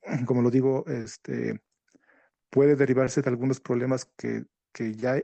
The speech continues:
hay en la familia, con los padres, entre los padres, este, con los propios hermanos ya mayores, con, eh,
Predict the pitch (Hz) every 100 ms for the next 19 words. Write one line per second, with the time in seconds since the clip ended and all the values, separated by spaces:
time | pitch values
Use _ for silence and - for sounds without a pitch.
0 | - 120 135 - - 113 - 110 107 127
1 | 139 139 127 135 _ _ _ _ _ _
2 | - - - - 127 135 131 131 - 120
3 | 117 110 - 131 131 135 131 131 - _
4 | _ - 113 - - 113 117 107 113 107
5 | 104 - - 113 113 - 113 120 120 117
6 | 120 117 139 139 143 139 139 - _ _
7 | _ _ _ _ _ _ 135 135 139 143
8 | 139 - 120 113 110 107